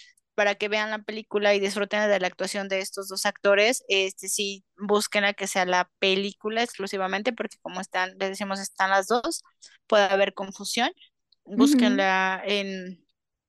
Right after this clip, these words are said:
Speaker 1: en Telegram, que por lo regular ahí se encuentran las, las películas. Como dijo Marta, desafortunadamente no llegó a México, como
Speaker 2: Sí.
Speaker 1: Exhuma o como The Moon, que, que sí llegaron aquí y que sí se exhibieron en los cines, eh,
Speaker 2: Con
Speaker 1: desafortunadamente
Speaker 2: Virutopia.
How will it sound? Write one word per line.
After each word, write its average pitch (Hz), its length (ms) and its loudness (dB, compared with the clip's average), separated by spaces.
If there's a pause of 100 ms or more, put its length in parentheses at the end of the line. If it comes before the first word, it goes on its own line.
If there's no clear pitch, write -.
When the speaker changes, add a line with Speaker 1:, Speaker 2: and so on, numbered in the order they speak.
(200)
Speaker 1:
en 220 180 0
Telegram, 208 500 2
que 196 120 -6
por 185 160 -6
lo 185 100 0
regular 185 480 0
ahí 196 240 -4
se 202 120 -14
encuentran 185 600 -6
las, 190 640 0
las 196 260 -2
películas. 233 540 2 (380)
Como 214 220 0
dijo 214 180 0
Marta, 214 280 0
desafortunadamente 202 800 -4
no 202 140 -2
llegó 190 280 -2
a 180 40 -2
México, 202 760 -6 (540)
como 208 480 4
Speaker 2:
Sí. - 0 -
Speaker 1:
Exhuma 240 760 4
o 202 160 -2
como 190 420 -8
The 190 140 -2
Moon, 240 580 2
que, 180 260 -6
que 170 120 -2
sí 208 260 -2
llegaron 196 440 2
aquí 196 500 -8
y - 140 -20
que 185 200 -6
sí 196 140 -6
se 208 80 -2
exhibieron 190 580 0
en 190 120 -6
los 180 140 -8
cines, 202 380 -2 (560)
eh, 196 240 6
Speaker 2:
Con 214 80 4
Speaker 1:
desafortunadamente 214 800 4
Speaker 2:
Virutopia. 233 80 0